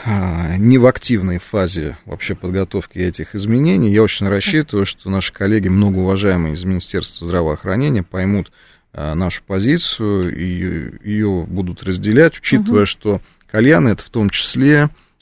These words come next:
Speaker 1: а, приборы, которые, э, могут, э, в себе содержать бестабачные смеси, и для многих людей, которые хотят или уже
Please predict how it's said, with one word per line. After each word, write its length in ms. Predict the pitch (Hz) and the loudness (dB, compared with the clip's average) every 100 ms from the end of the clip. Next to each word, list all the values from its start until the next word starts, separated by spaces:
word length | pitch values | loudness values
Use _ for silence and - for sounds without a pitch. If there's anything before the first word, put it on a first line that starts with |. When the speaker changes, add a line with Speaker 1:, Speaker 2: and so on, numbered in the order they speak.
| - | -12
Speaker 1:
а, 340 | 85 82 76 78 | -6 -4 -4 -4
приборы, 500 | 104 98 127 143 110 | -4 0 2 4 2
которые, 720 | - - - 104 98 87 69 | 0 -6 0 0 2 0 -2
э, 240 | 65 69 69 | -6 -6 -4
могут, 360 | 104 101 92 - | -2 0 -2 -8
э, 720 | 80 90 78 71 69 67 58 - | -10 -8 -8 -8 -10 -10 -12 -12
в 40 | - | -8
себе 300 | - 95 98 | -4 0 0
содержать 460 | - 90 95 90 | -2 -4 -2 -2
бестабачные 720 | 85 92 101 101 92 - 90 | -2 -4 -4 -4 -4 -6 -8
смеси, 500 | 90 147 170 160 - - - - _ | -4 0 2 0 -4 -10 -18 -20 _
и 120 | - 95 | -6 0
для 180 | 101 | 4
многих 560 | 104 113 113 92 90 - _ | 6 6 6 2 -4 -10 _
людей, 280 | 104 104 98 | -6 0 0
которые 400 | - - 85 82 | -2 -6 -6 -6
хотят 460 | - 92 - 156 - | -6 -4 0 0 0
или 160 | 101 95 | -2 -2
уже 340 | 92 95 85 | 0 0 -2